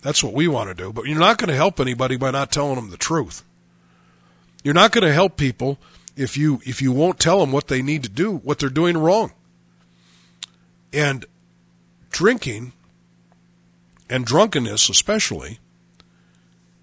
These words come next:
is something that would take you to hell if you don't change it. If you don't repent and ask the Lord to help you,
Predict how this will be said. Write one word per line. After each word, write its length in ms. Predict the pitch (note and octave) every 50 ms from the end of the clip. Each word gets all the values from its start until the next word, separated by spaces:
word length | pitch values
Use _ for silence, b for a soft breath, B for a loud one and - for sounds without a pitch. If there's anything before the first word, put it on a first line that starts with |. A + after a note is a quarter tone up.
| _ _ _ _ _ _ _ _ _ -
is 220 | - - B2+ A#2+
something 480 | - - - G3 A3 G#3+ - C#3 C3 A#2+
that 140 | C3 C3 F#2+
would 180 | A#2+ B2+ A2+ -
take 300 | - D#3 E3 D#3+ - -
you 140 | B2+ A#2+
to 160 | A2+ - - A2+
hell 480 | - - D3+ E3+ A#3+ G3+ - - _ _ _ _ _ _
if 180 | - A2 - -
you 80 | B2
don't 240 | B2 C3 B2+ - -
change 340 | - - E3 G3 G#3+ D#3 -
it. 120 | - - _ _ _ _ _ _ _ _ _ _ _ _ _ _ b b b b b b
If 120 | - G#2
you 120 | C#3 D#3 D#3
don't 160 | D#3 C#3+ A2+
repent 480 | A2 A#2+ A#2 - - C#3 C#3 D#3 -
and 120 | - A#2 A2
ask 360 | A#2 A#2+ G2+ - - - - b b b b b b b
the 100 | - A2
Lord 280 | A2 A#2 A#2+ B2 B2 -
to 100 | - G2+
help 320 | F2 G#2+ D#3+ A#3 G3 - -
you, 240 | F2 E2 F2+ G#2+